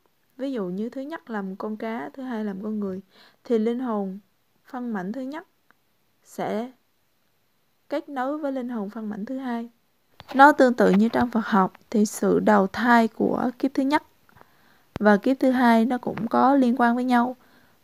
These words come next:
Một số câu chuyện về luân hồi thì những người đầu thai thì thường hay nhớ về những cái chuyện kiếp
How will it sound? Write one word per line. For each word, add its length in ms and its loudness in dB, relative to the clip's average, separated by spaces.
Một 160 2
số 240 4
câu 260 4
chuyện 360 -2
về 120 4
luân 180 2
hồi 380 2
thì 460 4
những 180 0
người 200 2
đầu 200 2
thai 360 2
thì 180 2
thường 300 4
hay 240 4
nhớ 360 4
về 180 2
những 380 0
cái 140 -4
chuyện 240 -2
kiếp 120 -4